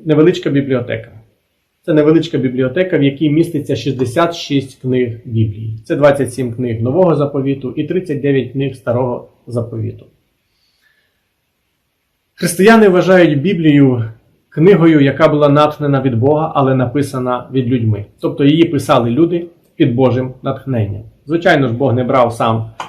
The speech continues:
е, ручку до руки, не писав, е, книгу. Вона писалася протягом багатьох століть, е, багатьма, е, героями Старого Заповіту, які описані в самій Біблії, багатьма тими авторами, е,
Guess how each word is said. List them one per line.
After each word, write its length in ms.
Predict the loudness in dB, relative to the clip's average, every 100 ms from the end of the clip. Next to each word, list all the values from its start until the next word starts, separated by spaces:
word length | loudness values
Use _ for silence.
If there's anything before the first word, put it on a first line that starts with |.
| -18 _
е, 320 | -6 -4 -4 2
ручку 320 | 2 2 0
до 120 | 0
руки, 280 | 0 0 -4
не 100 | -6
писав, 540 | -6 -4 -2 -2 -2
е, 300 | -2 -2 -2 -4
книгу. 240 | -6 -8 -12 _ _ _ _
Вона 140 | 0 0
писалася 520 | 0 0 0 0 -4
протягом 520 | -6 -6 -2 -2 0
багатьох 640 | 2 0 0 -4 -6 -10 _ _ -4
століть, 380 | 0 0 -2 _ _ _ _ _ -6
е, 180 | -4
багатьма, 880 | 0 2 4 2 2 2 4 2 -4 -14 _ _ _ -20
е, 20 | -16 -16 -12
героями 500 | -2 4 6 6 4
Старого 400 | 2 0 2 2
Заповіту, 720 | 2 -2 -2 -2 -2 -6 -8 -16 -8
які 360 | -6 0 0 0
описані 480 | -2 -4 -2 -4
в 60 | -4
самій 320 | -4 -2 0
Біблії, 720 | 0 -2 -2 -6 -6 -10 _ -10
багатьма 340 | -4 -2 0
тими 240 | -2 -2 0
авторами, 600 | 2 0 -2 -2 -4 -8 -14 _ _ _ _ _
е, 400 | -4 0 0 -2